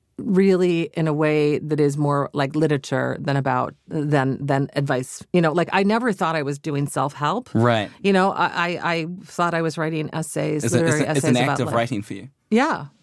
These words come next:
Speaker 1: Yeah. And it was really an act of examining those deep questions about what it means to be human. And so I, I g-, I did that in the column. And what happened was so cool. And I know we wanna talk about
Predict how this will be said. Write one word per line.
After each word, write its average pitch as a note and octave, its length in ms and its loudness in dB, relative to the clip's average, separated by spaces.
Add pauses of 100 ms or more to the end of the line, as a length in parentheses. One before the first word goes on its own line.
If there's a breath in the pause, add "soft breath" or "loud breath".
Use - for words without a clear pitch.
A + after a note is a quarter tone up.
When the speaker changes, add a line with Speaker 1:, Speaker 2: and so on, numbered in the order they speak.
(160)
Speaker 1:
Yeah. A3 380 0
And G3+ 160 2
it G#3 80 0
was G3 220 0
really G3 360 2
an F3+ 120 -2
act E3+ 320 -2
of D#3+ 300 -2 (420 soft breath)
examining E3 960 0
those D#3+ 220 2
deep D#3+ 200 0
questions E3+ 540 0
about D3 240 0
what D3+ 120 0
it D3+ 100 -2
means D#3 220 -2
to E3 60 -4
be D#3 120 -2
human. D#3+ 440 2 (400 loud breath)
And D#3 300 2
so F3 360 2
I, F#3 220 0
I G3 160 0
g-, F3 320 -4
I F3 120 2
did F#3+ 240 2
that C3+ 320 -2
in D#3+ 140 2
the D#3+ 80 0
column. D3 340 -2
And E3+ 140 2
what E3+ 100 4
happened F3 520 -2
was E3+ 160 0
so F3+ 260 0
cool. D#3 480 -4 (420 loud breath)
And G3+ 160 2
I G#3 60 4
know A#3 160 4
we B3 140 0
wanna G#3 200 0
talk F#3+ 260 -2
about E3+ 320 -4